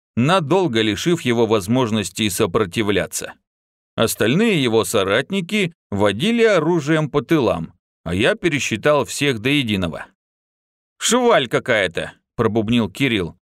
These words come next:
«А ты молодец, наловчился, похоже». «И нога не помеха», негромко ответил я, пытаясь прочувствовать рану.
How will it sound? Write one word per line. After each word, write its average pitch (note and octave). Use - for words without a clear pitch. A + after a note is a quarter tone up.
«А G#2
ты D#3+
молодец, A3
наловчился, E3+
похоже». A#2+
«И G#2+
нога G3+
не C3
помеха», C3
негромко A2+
ответил G2+
я, D3+
пытаясь D3+
прочувствовать A2
рану. F2